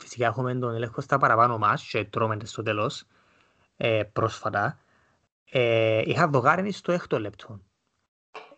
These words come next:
που ξεκίνησε το δεύτερο μήχρονο, πάλι μπήκαν πάρα πολλά δυνατά και χάσαμε μια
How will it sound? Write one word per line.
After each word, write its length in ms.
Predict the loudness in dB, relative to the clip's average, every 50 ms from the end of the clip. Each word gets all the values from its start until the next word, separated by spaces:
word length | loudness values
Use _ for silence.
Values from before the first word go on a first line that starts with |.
| _ _ _
που 140 | -4 -4 -4
ξεκίνησε 440 | -4 -4 -6 -4 -2 -2 -4 -2 -2
το 80 | 0
δεύτερο 320 | 0 -2 -2 -2 -4 -2 -2
μήχρονο, 360 | -2 -4 -4 -4 -4 -2 0
πάλι 240 | 0 0 0 0 -2
μπήκαν 380 | -2 -2 -2 -2 -2 -4 0
πάρα 280 | 2 2 4 4 2 2
πολλά 240 | 2 0 0 0 -2
δυνατά 280 | -2 -6 -6 -6 -6
και 120 | -6 -6 -6
χάσαμε 300 | -6 -4 -4 -4 -6 -6
μια 100 | -8